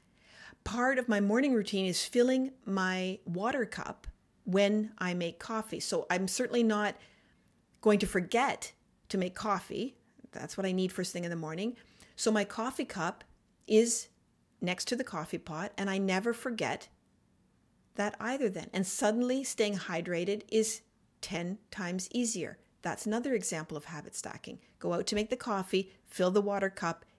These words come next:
it's right there. Take some sips, get that hydration going.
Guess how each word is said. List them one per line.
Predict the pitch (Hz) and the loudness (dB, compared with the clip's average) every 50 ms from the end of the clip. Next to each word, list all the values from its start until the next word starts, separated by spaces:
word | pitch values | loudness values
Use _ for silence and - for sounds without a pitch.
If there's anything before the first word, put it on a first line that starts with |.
| _ - | _ -2
it's | 175 185 185 - 226 | 0 0 0 2 2
right | 226 226 226 226 | 2 2 2 2
there. | - 175 170 170 170 170 175 - - _ _ _ _ _ _ _ _ _ _ _ _ _ | 2 2 2 4 2 0 0 -4 -8 _ _ _ _ _ _ _ _ _ _ _ _ _
Take | - - 190 180 185 - | -4 0 0 0 0 0
some | - - 240 233 | 2 2 2 2
sips, | 233 - 208 190 180 185 - - - - - - _ _ _ _ _ _ _ _ _ _ - | 2 2 2 2 2 0 0 -2 -2 -4 -6 -12 _ _ _ _ _ _ _ _ _ _ -2
get | - 175 139 - - - | 2 2 2 2 2 0
that | 220 214 208 | 0 0 2
hydration | 214 233 214 208 190 175 170 - - 185 175 | 2 0 2 2 2 4 4 2 0 0 0
going. | 170 175 165 - - - | 0 0 0 -2 -2 -6